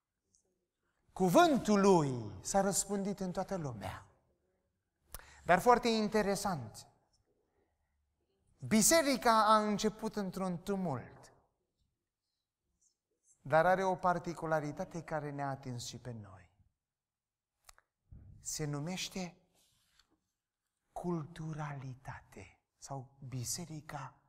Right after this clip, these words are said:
culturală. În fapt, iubiților, unul dintre marii teologi ai lumii, W. Tozer,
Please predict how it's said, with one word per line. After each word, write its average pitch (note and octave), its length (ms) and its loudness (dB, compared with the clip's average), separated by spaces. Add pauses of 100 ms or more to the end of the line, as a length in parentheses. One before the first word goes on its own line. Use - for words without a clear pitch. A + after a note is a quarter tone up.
(380)
culturală. B2 1120 -8 (1040)
În C#3 180 -4
fapt, F3+ 340 -6
iubiților, G#2+ 760 -12 (1900)
unul G3 240 -2
dintre B2+ 600 -6 (760)
marii F#3 720 -8
teologi A#2 560 -8
ai A2 80 -10
lumii, G#2 480 -14 (1200)
W. D#3 200 0
Tozer, C3 760 -6